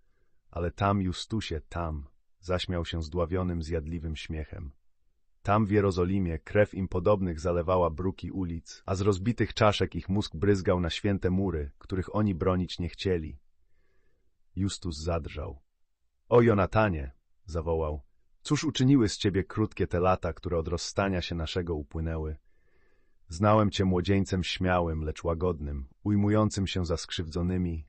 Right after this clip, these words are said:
lecz brzydzącym się krwią i okrucieństwem. Teraz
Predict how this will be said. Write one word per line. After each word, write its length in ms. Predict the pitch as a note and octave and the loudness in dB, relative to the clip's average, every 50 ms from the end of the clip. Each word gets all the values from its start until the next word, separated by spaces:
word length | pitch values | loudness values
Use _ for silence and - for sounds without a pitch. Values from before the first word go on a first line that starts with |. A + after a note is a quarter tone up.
| _ _ | _ _
lecz 180 | - F2+ E2 E2 | -8 -6 -6 -6
brzydzącym 600 | D#2 D#2 F2+ G2 E2+ G2 G2 F#2+ F#2+ - - F2 | -6 -4 -2 -2 0 2 2 2 0 0 -2 -4
się 200 | D#2+ - F2 D#2+ | -4 -4 -6 -6
krwią 400 | - - - - - F#2 F#2 F#2 | -8 -10 -6 -4 -2 0 0 0
i 100 | F2+ E2+ | 0 -2
okrucieństwem. 880 | E2 D#2 - - E2 - - F2+ F2+ F2 E2 - - - - C#2+ D#2 D#2+ - _ _ _ _ _ _ _ _ _ _ - _ _ | -4 -4 -6 -10 -10 -6 -4 -2 -2 -2 -4 -8 -12 -12 -12 -12 -10 -12 -16 _ _ _ _ _ _ _ _ _ _ -20 _ _
Teraz 600 | - G#2 G#2+ G2+ F#2+ E2+ E2 - - - - - | 2 4 6 6 6 4 2 -2 -8 -14 -20 -20